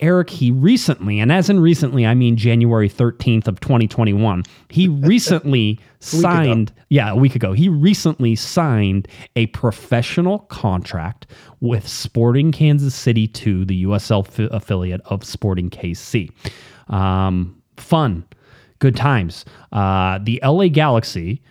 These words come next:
Speaker 1: uh, draft him, and I have been told specifically that they have the ability to negotiate and hold his M L S rights. Any player who is on the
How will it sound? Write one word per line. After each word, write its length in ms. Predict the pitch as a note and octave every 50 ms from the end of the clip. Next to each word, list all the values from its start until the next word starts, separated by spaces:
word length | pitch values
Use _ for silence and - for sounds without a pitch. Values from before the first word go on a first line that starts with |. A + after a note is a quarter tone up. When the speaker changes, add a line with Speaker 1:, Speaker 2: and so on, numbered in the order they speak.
| - _ _ _ -
Speaker 1:
uh, 220 | G#2 G2 F#2+ F#2+ -
draft 540 | G#2+ - - G#2+ G#2+ B2 D#3 F3+ F3+ - -
him, 420 | - - F#2+ E2 D#2 D#2+ F#2+ B2+ - _ - - _ _ _ -
and 340 | A#2 A#2 A2+ A2 A2+ A2 G#2+
I 200 | - F2+ G2 A2+
have 200 | A#2 D3 D3+ D3
been 180 | C#3+ F#3+ G3+ F#3+
told 640 | - - - - A3 F3 C#3+ C3+ B2+ C3+ D#3 D#3 - _ _ _ _
specifically 1300 | - - - - - _ - D3+ D3+ - - - B3 - - G3+ D3 - B2+ A#2+ G#2+ F#2+ F#2+ A2+ D3+ - -
that 520 | A2+ A2 G#2 G2 G2 F#2+ G#2+ - _ _ -
they 300 | C#3 B2 A#2 A2 A2+ G#2+
have 480 | - - - C#3 C3+ D#3+ F3+ F3 F3 F3
the 120 | G#3 G#3
ability 800 | G3+ F#3 E3+ C#3+ A#2+ A2+ A2 G#2 F#2+ - A2 G2 F#2+ G2 A2 - _ _ _ -
to 140 | - - A2
negotiate 800 | G2+ G2+ F#2+ G2+ G#2+ G#2+ A2+ A2+ - - A#2+ G#2+ G#2+ A2+ -
and 100 | G2 F#2+
hold 380 | - - - B2 A2 G#2 G2+ F#2+
his 200 | F2+ A2+ G#2 -
M 180 | - A2+ G#2 A2+
L 160 | A2 G#2 G2+
S 160 | F#2+ - -
rights. 300 | A2 F#2 D#2+ D2+ - - -
Any 200 | G#2+ G#2+ D3 G3+
player 440 | F3+ - D#3 C3+ B2 B2 B2+ C#3 - _ -
who 200 | - A#2 A2 G#2
is 120 | G2 - - - -
on 440 | A#2 A#2+ B2 C3 C3 C3+ D3 D3+ - _ - -
the 480 | A#2+ A2+ A2+ A2 A#2 A#2+ A#2+ B2+ C3